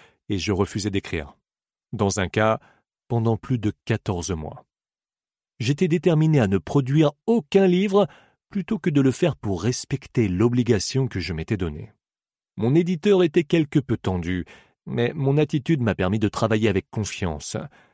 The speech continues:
même s'il a fallu y mettre le temps. Je vous présente donc ce livre en étant tout à fait rassuré. Il résume les enseignements des deux premières tranches de cette trilogie et les amène à leur conclusion logique et renversante.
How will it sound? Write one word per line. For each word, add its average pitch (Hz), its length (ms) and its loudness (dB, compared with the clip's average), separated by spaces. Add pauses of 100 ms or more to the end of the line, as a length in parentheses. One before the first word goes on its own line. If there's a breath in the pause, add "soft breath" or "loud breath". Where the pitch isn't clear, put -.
(180 soft breath)
même 95 320 -4
s'il 113 220 -2
a 110 40 2
fallu 117 320 0
y 110 80 0
mettre 107 300 -2
le 90 100 -4
temps. - 340 -12 (760)
Je 104 160 -4
vous 135 100 0
présente 139 400 0
donc 127 220 0
ce 107 100 -4
livre 87 460 -2 (320 soft breath)
en 92 160 -4
étant 110 320 -2
tout - 180 -12
à 101 80 -2
fait 92 140 -4
rassuré. - 480 -8 (800)
Il 117 160 2
résume 147 300 2
les 127 160 2
enseignements 143 520 2
des 95 140 -2
deux 90 120 0
premières 90 300 -4
tranches 120 340 -2
de 95 80 -4
cette - 220 -6
trilogie 95 560 -2 (480 loud breath)
et 135 80 2
les 139 180 2
amène 160 240 2
à 110 60 2
leur 98 180 0
conclusion 147 580 0
logique 95 500 0 (600 soft breath)
et 101 60 -2
renversante. 80 640 -6